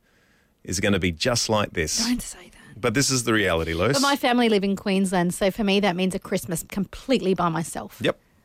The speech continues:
Speaker 1: And this is the stuff we thought we would talk about this morning. We've done a lot of
Speaker 2: Ugh.
Speaker 1: processing as adults. As parents, as mums and dads, we process things on a daily basis with our adult brains.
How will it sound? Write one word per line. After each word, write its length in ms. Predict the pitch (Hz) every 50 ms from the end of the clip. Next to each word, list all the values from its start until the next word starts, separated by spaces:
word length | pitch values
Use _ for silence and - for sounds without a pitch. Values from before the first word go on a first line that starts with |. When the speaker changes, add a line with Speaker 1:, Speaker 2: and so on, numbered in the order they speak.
| _ - -
Speaker 1:
And 100 | 95 117
this 160 | 127 - -
is 160 | 156 135 113
the 440 | 117 113 113 110 110 107 107 104 101
stuff 400 | - - - 120 117 - - - _ _ _ _ _ _ -
we 120 | 107 104
thought 400 | - - - 165 175 170 165 - -
we 120 | 139 131 123
would 320 | 117 117 113 104 98 87 - _
talk 240 | - - 160 170 135
about 240 | 135 110 107 98 92
this 160 | 104 - -
morning. 320 | 117 104 101 101 98 95 - - - - - - -
We've 340 | 120 123 147 185 208 208 143
done 160 | 156 127 117
a 40 | 107
lot 180 | 104 101 98
of 40 | 113 107
Speaker 2:
Ugh. 40 | -
Speaker 1:
processing 480 | - 92 90 - 107 98 - - 92
as 100 | 90 82
adults. 520 | 92 90 78 - - - - - - - - _ _ _ _ _ _ _ _ _ -
As 440 | - 98 95 92 90 90 87 - -
parents, 720 | - 135 123 123 123 123 127 - - - - - - - -
as 380 | 85 76 73 - - - - - _ _ _
mums 320 | - 107 104 107 110 98
and 120 | 104 98 90
dads, 520 | - 82 76 78 78 - - - - - - _ _ _ _ -
we 500 | 101 98 101 104 110 113 120 123 123 120
process 540 | - - - 85 - - - 80 80 - -
things 240 | 92 85 87 85
on 100 | 90 87
a 60 | 87 90
daily 260 | 95 90 85 85 90
basis 540 | - 95 98 101 101 - 120 - - - -
with 100 | 139 135
our 160 | 131 131 -
adult 340 | - 127 120 117 110 107 95
brains. 440 | 95 90 80 76 78 - - -